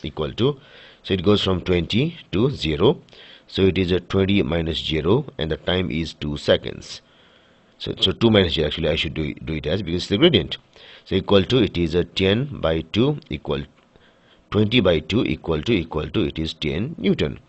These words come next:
So it means that, uh, the, uh, that, that, that, um, the force is ten Newton as given by the question, and the time is also two seconds. So choice number B seems to be correct.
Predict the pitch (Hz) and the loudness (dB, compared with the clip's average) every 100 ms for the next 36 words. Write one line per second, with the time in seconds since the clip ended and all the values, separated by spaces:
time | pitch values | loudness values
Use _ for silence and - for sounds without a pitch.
0 | _ _ _ - _ _ - 92 98 95 | _ _ _ -20 _ _ -6 -2 -2 2
1 | 95 90 98 90 87 92 85 - _ _ | 2 4 2 2 4 4 2 -2 _ _
2 | _ _ _ _ _ - - - - - | _ _ _ _ _ -14 -14 -16 -14 -4
3 | 85 85 87 82 92 78 82 87 82 82 | 0 2 2 2 2 2 0 2 2 2
4 | 87 80 76 - 82 90 - 113 113 110 | 2 2 0 -4 0 0 2 4 4 2
5 | 95 95 90 80 104 165 - 85 76 90 | 2 2 2 0 0 -2 -2 -4 -2 -2
6 | 82 82 85 - - 160 185 - - - | -2 -4 -4 -2 0 -2 -4 -16 -20 -14
7 | - 95 98 101 101 87 85 87 82 73 | -2 0 2 2 2 0 -2 -2 -4 -4
8 | 87 139 - 85 85 - 85 92 85 69 | -2 -2 -2 0 0 0 0 0 -2 0
9 | 104 - 82 - 65 104 143 101 82 - | 0 0 -4 -4 -2 -2 0 2 0 -2